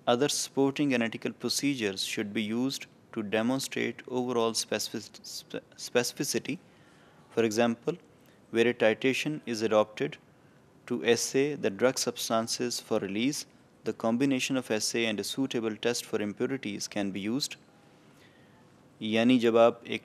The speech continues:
titration based assay ही सैम-, simple कर रहे हों जिसमें गलती के chances भी हैं, तो उसके साथ इसको verify करने के लिए या इसकी validity check करने के लिए एक ज़्यादा sensitive method को भी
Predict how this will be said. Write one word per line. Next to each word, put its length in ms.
titration 520
based 340
assay 260
ही 160
सैम-, 420
simple 360
कर 180
रहे 180
हों 160
जिसमें 600
गलती 320
के 100
chances 500
भी 140
हैं, 220
तो 100
उसके 220
साथ 280
इसको 340
verify 460
करने 360
के 120
लिए 300
या 80
इसकी 240
validity 520
check 280
करने 280
के 120
लिए 280
एक 220
ज़्यादा 320
sensitive 500
method 460
को 180
भी 200